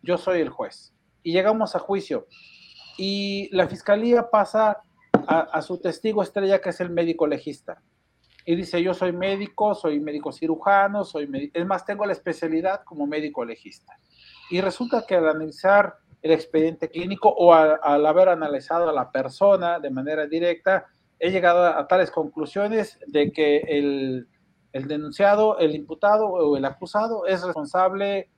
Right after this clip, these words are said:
o porque fue omiso en estas circunstancias. Ah, ok. Y entonces la defensa puede decir, "Ok, me dijo que es médico, ¿verdad?". "Sí". "Médico cirujano", "Sí".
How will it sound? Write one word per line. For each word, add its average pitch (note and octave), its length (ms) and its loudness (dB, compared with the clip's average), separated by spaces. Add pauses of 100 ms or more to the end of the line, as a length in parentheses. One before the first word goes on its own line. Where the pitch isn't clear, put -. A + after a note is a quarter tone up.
(140)
o D3 220 -6
porque D#3 240 -6
fue G3 160 -2
omiso F#3+ 360 -2
en F3 100 -6
estas E3 240 -10
circunstancias. - 880 -16 (400)
Ah, D#3+ 100 -14
ok. - 140 -18 (1080)
Y F3+ 120 -2
entonces G#3+ 460 -4
la F3+ 180 2
defensa G3 480 -2
puede F3+ 220 4
decir, E3 400 -6
"Ok, - 340 -12 (600)
me F3+ 140 0
dijo A3 220 -2
que G#3+ 100 -8
es - 120 -12
médico, D3 340 -4
¿verdad?". D#3+ 220 -6
"Sí". - 240 -8 (280)
"Médico G#3+ 320 0
cirujano", D#3+ 480 -4
"Sí". B2+ 260 -10